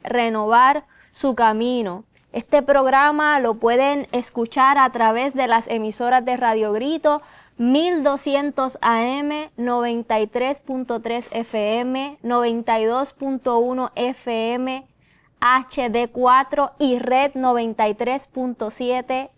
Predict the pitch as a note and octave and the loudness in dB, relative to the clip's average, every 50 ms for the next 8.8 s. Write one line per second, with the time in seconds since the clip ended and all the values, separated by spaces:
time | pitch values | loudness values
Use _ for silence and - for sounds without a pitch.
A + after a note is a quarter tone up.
0 | _ - A#3 A#3 A#3 A#3+ - - A#3 G#3+ G3+ G3+ G3+ G#3 G3 F#3 F3+ F3 G#3+ _ | _ -2 -2 0 0 -2 -2 -4 -2 -2 0 0 0 0 -2 -2 -4 -8 -10 _
1 | _ _ _ _ _ _ _ _ _ _ _ _ _ _ _ _ _ _ - C4 | _ _ _ _ _ _ _ _ _ _ _ _ _ _ _ _ _ _ 2 4
2 | D4 D#4 E4 E4+ D#4+ D#4+ D#4+ D4+ D4+ D4 - C#4 C4 C4+ C#4 C#4 C#4 C4+ C4 B3+ | 6 6 6 6 4 4 2 0 0 2 2 2 2 2 2 2 2 2 2 2
3 | B3 B3+ B3+ B3 B3 A#3+ B3 A#3+ A#3+ A3+ A3 A3+ A#3+ B3+ C4+ D4 D4+ E4 D#4+ - | 2 4 4 2 2 2 2 2 4 4 6 6 6 6 6 4 4 2 -2 -8
4 | - - - - _ - E4 C4 D#4+ D#4+ D#4+ F4+ F#4 F#4+ F#4+ F#4 F4+ D4+ D4+ D4 | -16 -20 -20 -6 _ -2 0 2 4 4 4 4 4 2 0 0 2 0 0 0
5 | - D#4 D#4 D#4+ D4+ - D4 C#4+ C4+ C4 B3+ _ - D4+ D4 D4+ D4 D4 D4 - | 0 -4 -4 -2 0 0 0 2 0 -2 -6 _ 2 4 4 6 6 6 4 4
6 | - _ _ - C#4 D4 D4+ D#4 D#4+ D4 C#4+ C#4 C4 - - - C#4+ C4+ C4+ C#4 | 2 _ _ 2 2 2 2 2 2 2 0 0 -4 -4 -2 2 2 4 4 2
7 | C4 A#3+ B3+ A3 G#3+ A3 - - B3 B3 A#3+ A#3 A#3 A#3 - _ - C4+ C#4 D4 | 0 0 -2 -2 -2 -2 -4 -4 0 2 2 2 2 0 -2 _ 0 2 2 2
8 | D4 D4 C#4+ C#4 C4 - - - C4 C#4 D4+ E4 D#4+ - - | 0 0 0 0 0 0 -2 -2 -2 0 0 -2 -4 -6 -12